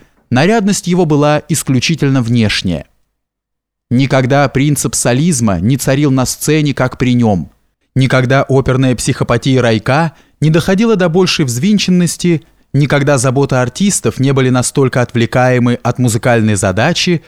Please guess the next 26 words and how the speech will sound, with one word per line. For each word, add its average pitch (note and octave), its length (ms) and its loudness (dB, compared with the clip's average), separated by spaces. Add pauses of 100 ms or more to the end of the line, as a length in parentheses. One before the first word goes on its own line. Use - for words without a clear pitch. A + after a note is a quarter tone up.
(100)
в - 60 -10
сторону F#3 440 0
личного B2 400 -2
успеха. A#2 640 -4 (800)
Вслед G3+ 340 0
за G3+ 140 2
ним G#3+ 200 2
по F#3+ 80 0
этому F3 360 2
пути G3+ 360 0
шли D#3+ 320 0
и - 20 0
другие. A#2 560 -2 (680)
Один C#3+ 300 2
из C#3+ 100 0
любимцев D3 540 0
публики, D3 680 0
баритон C3 460 0
Яковлев, A#2+ 680 0 (400)
после F3 340 0
сцены E3 440 0
бала C#3+ 420 0
в B2+ 40 -2
Евгении C3 500 0
Онегине F3+ 640 2 (240)
бесировал F#3 680 0